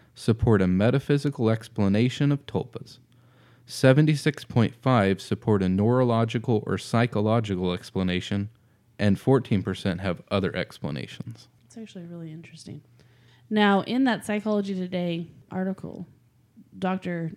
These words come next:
Speaker 2: Vizier, he, he's, well, he talked about how it's actually very beneficial to people who have anxiety and depression and A D D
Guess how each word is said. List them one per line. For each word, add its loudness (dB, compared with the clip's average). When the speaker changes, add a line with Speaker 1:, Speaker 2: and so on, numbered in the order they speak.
Speaker 2:
Vizier, -4
he, -6
he's, -4
well, -4
he -6
talked -6
about -6
how -2
it's -4
actually -2
very 4
beneficial 0
to -6
people -2
who -2
have -2
anxiety -6
and -4
depression -4
and -4
A -6
D -4
D -4